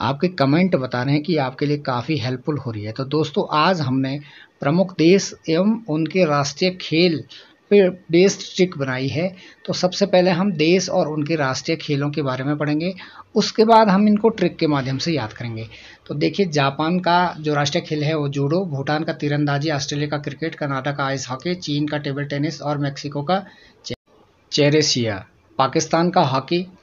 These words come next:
फ्रांस का फुटबॉल, ब्राज़ील का फुटबॉल, भारत का हॉकी,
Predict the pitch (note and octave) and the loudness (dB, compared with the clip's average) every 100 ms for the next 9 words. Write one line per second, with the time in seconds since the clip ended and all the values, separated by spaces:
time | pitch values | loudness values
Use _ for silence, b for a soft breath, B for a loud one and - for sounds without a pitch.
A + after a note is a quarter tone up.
0 | _ _ _ - D#3 D#3+ D#3+ D3 D3 C3+ | _ _ _ -2 0 0 0 -2 -4 -2
1 | D#3 E3+ C#3+ C3+ C#3 D#3 D#3 E3+ - C3 | -2 -2 -2 -2 0 0 0 -2 -2 -6
2 | C#3+ F3 E3 C3 B2+ D3+ D3+ F3 C3+ C3 | -2 -2 -4 -4 -2 -4 -2 -2 0 -2
3 | C#3 E3 F3+ | -2 -4 -4